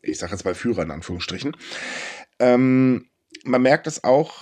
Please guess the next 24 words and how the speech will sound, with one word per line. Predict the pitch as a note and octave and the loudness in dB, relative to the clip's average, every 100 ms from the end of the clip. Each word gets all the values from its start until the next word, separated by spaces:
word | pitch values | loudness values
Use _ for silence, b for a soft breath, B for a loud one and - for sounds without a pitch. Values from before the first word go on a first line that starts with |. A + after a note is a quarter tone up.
| - | -12
äh, | - A#2 A#2+ | -2 2 2
bei | A#2+ B2+ B2 - | 4 4 2 -2
diversen | B2 B2 B2+ C3 A#2+ | -2 2 4 2 -2
Sachen, | F#2 E2 F2 E2+ | -4 -4 -6 -2
sei | G#2 | 0
es | B2+ - | 0 -2
Vereinigungskirche, | - G#2+ B2+ A2+ G2 - - G2+ F#2 F2+ E2 D2 - | -6 -2 -2 -4 -8 -10 -4 -2 -2 -2 -4 -6 -10
äh, | C#2+ E2 - | -12 -12 -4
da | F#2+ | -2
ist | F#2 A#2 | 0 2
er | A#2+ | 2
ja | A#2+ | 0
wirklich | B2 A#2 | -6 -4
hin | C#3 | -2
und | B2 | 0
her | B2+ A2+ | 0 0
getanzt, | A2+ - D#2 C#2+ - - - | 0 -6 -10 -10 -14 -12 -10
äh, | F#2 | -4
sei | G2 B2 | 2 2
es | A#2 A#2+ | 2 -2
jetzt | A2+ - | -2 -2
hier | A#2 | -2
beim | A2+ G#2+ G#2 | 2 2 0
Spendengeldskandal. | - A#2+ G#2 G#2 F#2+ - E2+ E2 D#2+ | -2 -2 0 0 0 -2 -4 -2 -4